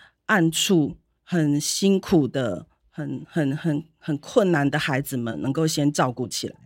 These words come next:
啊，这是我很、很希望的。因为我们共学团啊，我就觉得我们那些共学团的孩子非常的幸福，因为他们的爸爸妈妈真的是被操了一层皮掉了，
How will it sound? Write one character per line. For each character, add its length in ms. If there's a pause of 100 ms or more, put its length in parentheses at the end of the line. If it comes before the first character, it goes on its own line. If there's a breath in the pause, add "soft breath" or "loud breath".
(120)
啊， 100 (500)
这 140
是 180
我 320
很、 360 (180 soft breath)
很 180
希 220
望 240
的。 100
因 60
为 80
我 80
们 160
共 180
学 200
团 280
啊， 200 (500 soft breath)
我 80
就 160
觉 80
得 60
我 40
们 120
那 80
些 100
共 140
学 100
团 100
的 80
孩 160
子 160
非 120
常 200
的 240
幸 300
福， 260 (260 soft breath)
因 100
为 40
他 80
们 120
的 100
爸 180
爸 140
妈 160
妈 160
真 240
的 140
是 260 (100)
被 240 (180)
操 280
了 80
一 80
层 280
皮 280
掉 160 (100)
了， 160